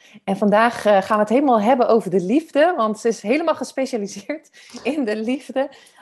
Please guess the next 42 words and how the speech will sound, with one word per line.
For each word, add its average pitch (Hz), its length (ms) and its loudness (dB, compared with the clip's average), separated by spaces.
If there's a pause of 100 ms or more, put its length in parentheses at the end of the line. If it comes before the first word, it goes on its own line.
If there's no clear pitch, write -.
Aan 233 160 0
de 233 60 0
andere 262 320 2
kant 220 260 0
zit 220 200 -2
Janneke 240 420 -2
de 190 120 -8
Cler. 196 440 0
En, 208 380 -6
ehm, 185 380 -2
ja, 196 120 0
we 185 80 -12
waren 214 300 -4
net 233 180 -8
een 214 80 -10
beetje 202 300 -6
aan 185 180 -8
het, 180 220 -12 (600)
eh, 180 280 -6
was 208 140 0
ik - 80 -4
aan 208 100 2
het 196 80 -6
vragen, 240 400 2
"Hoe 226 100 0
kan 214 140 0
ik 208 80 -6
je - 100 -14
introduceren?" 214 840 -4
En 208 180 -6
toen 226 260 -2
vond 330 180 -8
ik 277 60 -6
wel 233 180 4
een 214 80 0
hele 262 140 0
mooie, 240 360 -2
de 196 160 -6
koningin 285 520 -4
van 226 140 -6
de 208 80 -6
liefdesbrieven. 240 1000 -4